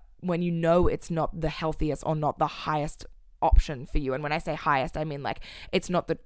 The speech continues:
truest and most intuitive and aligned option for you. And in order to figure that out, you have to get to know yourself and you have to understand what your needs are and accept them within yourself instead of always pushing them to the side, which is what I did. So with that breakup, something that I had always been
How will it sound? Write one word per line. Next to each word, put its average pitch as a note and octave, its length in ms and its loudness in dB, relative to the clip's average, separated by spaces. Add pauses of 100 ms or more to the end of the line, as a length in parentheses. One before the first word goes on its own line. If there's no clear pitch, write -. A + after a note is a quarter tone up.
truest G3+ 380 0
and E3 100 -2
most D3+ 180 -2
intuitive E3+ 640 0
and D#3+ 120 -2
aligned C#3 500 -4
option D#3 300 2
for D#3 100 -6
you. C#3 160 -2
And E3+ 140 -2
in E3+ 120 -6
order G#3 240 2
to A3+ 120 0
figure F#3 240 8
that D#3 140 0
out, F3 280 2 (360)
you B3 80 2
have C4+ 100 2
to D4+ 80 0
get C#4+ 180 2
to D4 80 -4
know B3+ 160 0
yourself D4 500 6
and G#3 140 2
you G3+ 60 0
have G#3 180 0
to - 140 -2
understand G#3+ 380 -2
what F3+ 100 -2
your F#3 100 0
needs F#3 400 -2
are B2 300 2 (340)
and G#3 100 2
accept - 440 0
them A3+ 100 0
within G3 240 0
yourself E3 440 6
instead E3+ 280 -2
of E3 140 -4
always F3+ 300 2
pushing F3+ 280 8
them D#3 120 -4
to D#3+ 100 -8
the D#3+ 80 -4
side, C3 320 -2
which - 160 2
is E3 100 -6
what C#3+ 120 0
I C3 160 0
did. - 300 -10 (500)
So A3+ 340 6
with C#4 240 12
that D#4 240 4
breakup, E3+ 360 2
something A3+ 280 -2
that C4+ 120 0
I A3 80 2
had F#3+ 160 2
always F3 320 2
been D#3 440 2